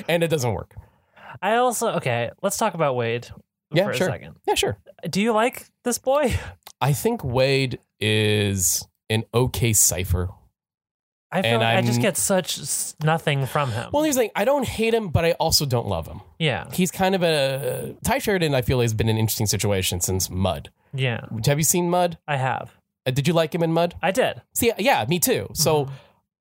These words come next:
Speaker 1: I feel like he was good in an indie film. And then when Hollywood decides to try to use him, I don't know if they know how to use him yet.
Speaker 2: Yeah.
Speaker 1: And, like, they figured putting him in this role is fine. And so Ty's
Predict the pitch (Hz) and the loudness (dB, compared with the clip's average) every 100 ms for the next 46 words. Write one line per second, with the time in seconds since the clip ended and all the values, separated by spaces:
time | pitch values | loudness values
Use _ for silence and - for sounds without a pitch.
0 | - 151 - 233 247 202 165 - - - | 0 0 2 -2 2 2 2 -2 -6 0
1 | 190 160 120 214 233 196 170 165 135 101 | 2 2 0 0 2 2 2 2 2 0
2 | 85 95 - - 143 139 151 143 147 117 | -2 -6 -4 -2 0 2 2 2 0 2
3 | 151 170 160 147 123 - 117 120 - 127 | 0 2 2 0 -2 -6 -4 0 2 2
4 | 120 - - 107 113 285 180 139 123 - | 0 -2 -2 0 0 0 2 2 0 -2
5 | 139 156 185 - 156 165 143 147 123 123 | 0 2 0 0 0 0 2 2 2 2
6 | 147 165 190 196 208 226 220 247 330 - | 4 2 2 0 0 0 2 0 0 -6
7 | _ - - _ - 151 131 120 151 156 | _ -20 -20 _ -4 -2 0 2 2 4
8 | 151 147 135 143 147 - 165 160 156 117 | 2 0 0 0 2 2 2 2 0 0
9 | - 185 170 139 147 320 - 180 156 143 | 0 2 4 2 2 2 2 2 2 0
10 | - 277 240 165 165 180 175 208 - 494 | 0 0 2 0 0 0 2 0 -2 0
11 | 587 381 - | 2 2 0